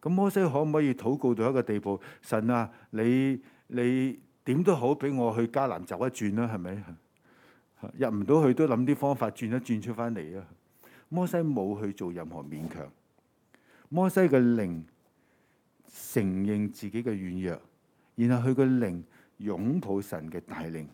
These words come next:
佢就成為嗰一代嘅領袖。所以呢個係一個靈嘅問題，係一個靈嘅問題。每一次當我哋去處理一啲嘅問題，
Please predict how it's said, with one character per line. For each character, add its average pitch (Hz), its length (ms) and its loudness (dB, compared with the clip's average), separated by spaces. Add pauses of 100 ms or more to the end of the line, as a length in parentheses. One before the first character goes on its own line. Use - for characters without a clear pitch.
(960)
佢 120 120 -6
就 113 120 0
成 98 200 -6
為 87 100 -6
嗰 95 180 -6
一 - 60 -8
代 80 260 -8
嘅 80 40 -8
領 78 240 -14
袖。 80 160 -14 (640)
所 - 180 6
以 220 40 8
呢 240 100 8
個 185 100 8
係 160 80 8
一 185 40 4
個 170 100 10
靈 110 440 4
嘅 117 260 4
問 95 280 -2
題， 80 320 -12 (1080)
係 143 140 -2
一 - 20 2
個 175 120 0
靈 95 340 -8
嘅 107 160 -6
問 95 200 -6
題。 90 200 -12 (380)
每 131 220 2
一 214 100 10
次 156 280 2
當 180 380 2
我 120 160 4
哋 110 200 0
去 120 440 -2
處 123 40 2
理 123 80 4
一 123 40 4
啲 127 180 -4
嘅 117 200 0
問 101 220 -2
題， 98 160 -6